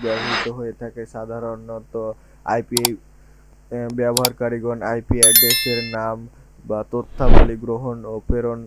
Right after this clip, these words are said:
করে থাকে। আইপি অ্যাড্রেসকে বিভিন্ন ক্যারেক্টার সাহায্যে চিহ্নিত করা না করে নাম নম্বরের সাহায্যে চিহ্নিত করা হয়,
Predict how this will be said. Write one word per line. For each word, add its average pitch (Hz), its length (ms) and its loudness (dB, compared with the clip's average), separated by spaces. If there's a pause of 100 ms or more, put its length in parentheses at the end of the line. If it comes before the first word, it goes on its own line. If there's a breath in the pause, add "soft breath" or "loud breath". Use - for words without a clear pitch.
(120)
করে 113 300 -8
থাকে। 120 440 -12 (1120)
আইপি 120 380 -6
অ্যাড্রেসকে 117 540 -6
বিভিন্ন 120 520 -10
ক্যারেক্টার 113 800 -10 (600)
সাহায্যে 117 580 -8 (100)
চিহ্নিত 120 400 -8 (100)
করা 113 360 -2 (600)
না 117 260 -8
করে 117 320 -6
নাম 110 340 -10
নম্বরের 113 640 -8
সাহায্যে 113 460 -8
চিহ্নিত 117 440 -10
করা 117 240 -2
হয়, 110 260 -8